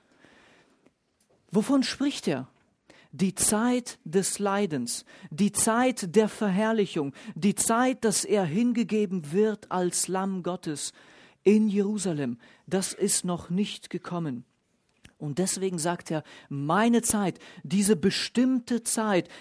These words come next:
ist noch nicht da, eure Zeit ist immer da.“ Die,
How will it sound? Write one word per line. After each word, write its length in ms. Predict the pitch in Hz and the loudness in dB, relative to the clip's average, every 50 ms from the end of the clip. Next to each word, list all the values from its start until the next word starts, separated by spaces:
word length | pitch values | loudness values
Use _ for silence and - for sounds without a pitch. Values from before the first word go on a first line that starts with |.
| - | -2
ist 340 | - 190 214 - - - - | 2 2 2 4 2 0 0
noch 320 | 190 190 185 175 - - - | 0 0 -2 -2 -4 -6 -6
nicht 340 | 175 185 185 - - - - | -6 -4 -6 -6 -8 -8 -6
da, 240 | 165 156 151 147 143 - - - - | -6 -4 -6 -6 -8 -12 -16 -16 -8
eure 380 | - - 190 220 226 208 208 202 | -4 -2 0 0 0 0 0 0
Zeit 480 | - - 175 151 131 135 135 - - _ _ _ _ - | 0 0 0 0 -2 -4 -4 -8 -12 _ _ _ _ -8
ist 320 | 151 139 - - - _ | -8 -6 -6 -6 -8 _
immer 240 | - 156 156 143 135 | -6 -4 -4 -4 -6
da.“ 340 | 123 127 127 127 127 135 - _ _ _ _ _ _ - - - - - - - - - | -6 -8 -10 -10 -10 -14 -20 _ _ _ _ _ _ -20 -20 -20 -20 -20 -20 -20 -20 -16
Die, 240 | 143 131 156 143 | -8 -6 -6 -4